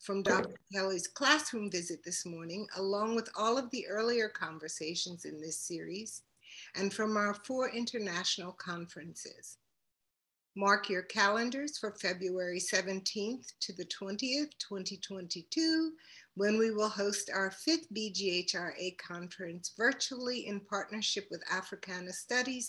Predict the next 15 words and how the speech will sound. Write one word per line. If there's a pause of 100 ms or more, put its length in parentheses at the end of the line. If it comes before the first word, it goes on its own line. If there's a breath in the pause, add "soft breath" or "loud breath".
at
Rutgers
University
Camden. (1000 soft breath)
Remember
that
you
have
until
tomorrow
evening
at
eight
P
M